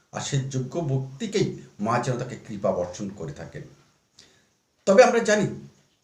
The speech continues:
কি জানি? আমরা জানি সাধনার কিন্তু একটা ভেদ আছে, আর ভেদ থাকার ফলে রামপ্রসাদ সেন বিনা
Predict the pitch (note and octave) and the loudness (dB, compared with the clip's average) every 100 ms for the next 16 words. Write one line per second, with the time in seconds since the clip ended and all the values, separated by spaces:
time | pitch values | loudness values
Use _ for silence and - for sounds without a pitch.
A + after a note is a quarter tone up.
0 | _ _ _ _ D3+ D#3+ F#3 - - - | _ _ _ _ -2 0 0 -4 -14 -20
1 | _ _ _ A#2+ D#3 F#3+ F#3 F#3 - - | _ _ _ 0 2 4 2 2 0 -6
2 | - _ _ _ - - C#3 C3+ D#3+ F#3 | -16 _ _ _ -8 2 2 4 2 0
3 | F#3+ E3 - C3+ C3 - A#2+ - - _ | -2 -8 -4 -2 -2 -6 -8 -10 -18 _
4 | D#2 - C3+ C3+ C3 - - - _ G2 | -20 -6 4 4 4 -4 -14 -20 _ -6
5 | F#2+ - E2+ C2 C#2 - _ _ _ _ | -6 -10 -12 -14 -18 -20 _ _ _ _
6 | - - - - _ B2+ C3 C3+ D#3 - | -20 -20 -20 -20 _ 2 2 0 -2 0
7 | F#3+ G#3+ G3 - - _ - D#3 E3+ C3 | 2 2 0 -4 -16 _ 2 2 4 0
8 | - - _ _ _ - _ _ _ - | -8 -20 _ _ _ -20 _ _ _ 0
9 | C3+ - - G3 - G3 - - - E3 | 2 2 -2 -4 -2 -4 -4 -4 0 0
10 | C3 C3 - - _ - G2 D#3 E3 E3+ | 0 -4 -12 -20 _ -18 -2 2 4 4